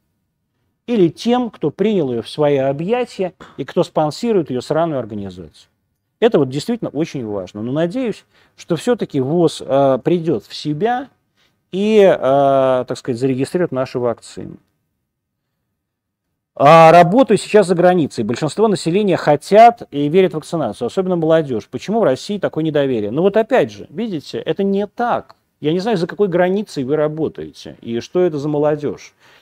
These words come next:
Видите, то, что, о чем говорит Анча, и это совершенно справедливо, что как раз молодежь вот от восемнадцати до тридцати пяти лет приходится мотивировать, давать им по сто долларов, причем не в самых захолустных штатах,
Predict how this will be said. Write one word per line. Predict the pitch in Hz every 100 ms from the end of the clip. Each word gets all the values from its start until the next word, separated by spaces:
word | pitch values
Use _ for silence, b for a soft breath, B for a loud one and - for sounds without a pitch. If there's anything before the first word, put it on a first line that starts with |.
| b
Видите, | - 240 226 135
то, | 208
что, | -
о | 147
чем | - 208
говорит | 165 160 -
Анча, | 185 131 - -
и | 120
это | 131 156
совершенно | 165 139 - 131
справедливо, | 135 - 139 135 131 113 92 82 _ _ _ _ _ _ _ -
что | -
как | 123 131
раз | 139 -
молодежь | 131 143 143 147 220 -
вот | 131
от | 120
восемнадцати | 123 - 139 147 156 131 101 - 85 b b b -
до | 131 165
тридцати | 135 123 135 139
пяти | 135 123 160
лет | 180 226
приходится | - 151 - 151 - 131
мотивировать, | 135 - 180 214 233 196 147
давать | 151 160 143
им |
по | 127 147
сто | - 156
долларов, | 135 151 220 208 160 143
причем | - 147 - 214 180
не | 170 175
в |
самых | - 262 214 139 _ b b b
захолустных | 131 143 165 196 196 - 127 -
штатах, | - 190 151 -